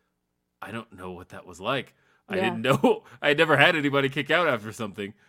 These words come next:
Speaker 1: because that was not something I had trained for, practiced for, nothing.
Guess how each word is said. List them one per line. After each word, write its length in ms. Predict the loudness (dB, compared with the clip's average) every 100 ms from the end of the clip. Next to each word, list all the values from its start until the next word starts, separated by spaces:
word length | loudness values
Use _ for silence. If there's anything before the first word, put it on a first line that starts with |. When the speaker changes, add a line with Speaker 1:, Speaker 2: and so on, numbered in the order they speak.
| _ _
Speaker 1:
because 460 | -10 -4 -4 -4 -2
that 160 | -2
was 140 | 0 -2
not 180 | -4 -4
something 260 | -8 -4
I 100 | -2
had 100 | -4
trained 300 | -2 -2 -2
for, 200 | -4 -4
practiced 420 | 0 0 0 -4 -8
for, 220 | -6 -4
nothing. 440 | -4 -6 -6 -12